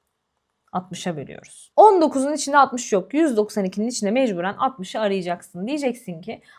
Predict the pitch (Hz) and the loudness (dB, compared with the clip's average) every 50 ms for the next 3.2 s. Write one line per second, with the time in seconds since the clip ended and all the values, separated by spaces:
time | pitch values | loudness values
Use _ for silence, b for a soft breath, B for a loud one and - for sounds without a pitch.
0 | b b - 392 427 427 415 - - 415 392 349 311 302 - - 320 359 370 349 | b b 4 6 6 4 4 4 6 8 8 8 6 4 2 4 4 4 4 4
1 | - 262 - 208 190 175 170 175 160 185 180 170 170 160 160 165 156 156 160 170 | 2 -2 -2 -2 -4 -4 -6 -6 -2 0 0 0 0 -2 -2 -4 -4 -4 -4 -4
2 | 175 170 160 156 147 151 156 156 - - - - - - 277 294 294 302 269 262 | -4 -4 -4 -6 -8 -8 -10 -12 -12 -16 -20 -18 -12 -8 -6 -4 -4 -2 -2 -2
3 | 262 262 262 | -2 -2 -6